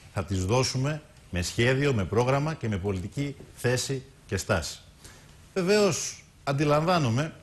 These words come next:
ότι σε αυτή την κρίσιμη εκλογική αναμέτρηση, ακριβώς επειδή κάποιοι βλέπουνε ότι δεν μπορούνε να αντιπαρατεθούν με επιχειρήματα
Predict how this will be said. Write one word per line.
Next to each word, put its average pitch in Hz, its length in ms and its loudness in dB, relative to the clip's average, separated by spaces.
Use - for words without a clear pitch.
ότι 123 180 -2
σε 123 80 0
αυτή 131 160 0
την 170 140 0
κρίσιμη 135 600 2
εκλογική 113 380 2
αναμέτρηση, 123 720 0
ακριβώς 131 460 -2
επειδή 143 220 0
κάποιοι 135 600 -2
βλέπουνε 127 600 2
ότι 120 180 0
δεν 180 200 2
μπορούνε 147 540 2
να 117 160 0
αντιπαρατεθούν 120 600 0
με 127 80 2
επιχειρήματα 98 720 0